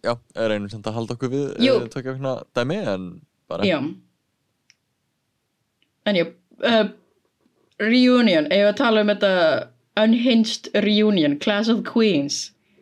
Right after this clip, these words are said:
Speaker 1: <laughs> Mér leið eins og, hérna, RuPaul var einhvern veginn bara svona, var hann bara til að instigata?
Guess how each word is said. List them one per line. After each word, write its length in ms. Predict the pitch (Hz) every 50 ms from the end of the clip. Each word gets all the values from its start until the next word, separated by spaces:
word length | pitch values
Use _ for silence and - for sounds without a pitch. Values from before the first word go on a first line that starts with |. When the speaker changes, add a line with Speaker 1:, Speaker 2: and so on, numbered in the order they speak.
| _ _ _ _ -
Speaker 1:
<laughs> 1000 | 131 117 123 156 165 - _ _ _ _ _ _ _ - - - - - _ -
Mér 140 | 139 135 135
leið 280 | 131 127 135 156 - -
eins 180 | 160 147 147 -
og, 320 | 165 151 147 139 - - -
hérna, 500 | 117 127 120 113 - - 120 120 117 117 113 113 - -
RuPaul 440 | 107 113 110 _ - 143 135 139 135
var 140 | 135 127
einhvern 200 | 120 120 127 117
veginn 140 | 120 117 107
bara 120 | 120 113 113
svona, 220 | - 127 113 107 104 95 - _ _ _ _ _ _ _ _ _ _ _ _ _ _ - _ _ _ -
var 200 | 127 135 143 143
hann 160 | 151 151 156 139
bara 140 | 147 143
til 140 | 139 - -
að 160 | - - 117
instigata? 800 | 120 - - - - 156 - - 107 98 - - - - 147 170